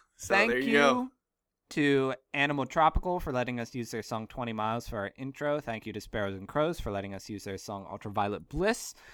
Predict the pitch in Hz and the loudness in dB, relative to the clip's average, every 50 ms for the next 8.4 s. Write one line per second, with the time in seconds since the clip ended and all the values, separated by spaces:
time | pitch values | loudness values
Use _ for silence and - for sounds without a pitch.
0 | - - - _ _ - - 151 131 120 - - - 131 120 117 - - - - | -20 -20 -20 _ _ -8 -2 0 0 0 0 0 0 2 2 2 0 -2 4 8
1 | 220 262 294 294 - - 135 110 101 104 110 127 - _ _ _ _ _ _ - | 8 8 8 6 0 0 2 4 4 2 0 -2 -6 _ _ _ _ _ _ -20
2 | - - _ _ _ _ _ _ _ _ _ _ _ _ _ _ - 220 233 240 | -20 -20 _ _ _ _ _ _ _ _ _ _ _ _ _ _ -2 0 2 2
3 | 247 254 254 240 - _ _ _ _ _ _ _ _ - 160 151 147 143 - _ | 2 2 0 -2 -6 _ _ _ _ _ _ _ _ 0 0 0 0 0 -6 _
4 | _ - - 226 240 262 262 262 233 233 - - 226 208 202 - - - 131 113 | _ 2 4 4 4 4 2 0 -4 -4 0 2 2 2 2 -2 -8 -8 -8 -8
5 | 110 110 120 127 131 - _ _ _ _ _ - - - - _ - - 240 240 | -8 -8 -12 -12 -14 -18 _ _ _ _ _ -12 -12 -12 -12 _ -2 0 0 0
6 | - 240 233 226 214 196 160 - 160 135 131 127 131 139 147 165 180 165 185 185 | 2 0 0 0 2 0 0 4 6 6 8 10 8 8 8 4 2 0 0 0
7 | 180 180 160 151 147 127 135 151 165 180 - - 202 175 170 - - - 202 190 | 0 0 -2 -4 -6 -2 2 2 2 2 0 -4 -4 -4 -4 -6 -8 -8 -8 -6
8 | 185 156 107 98 98 95 101 117 | -6 -6 -6 -6 -8 -8 -10 -12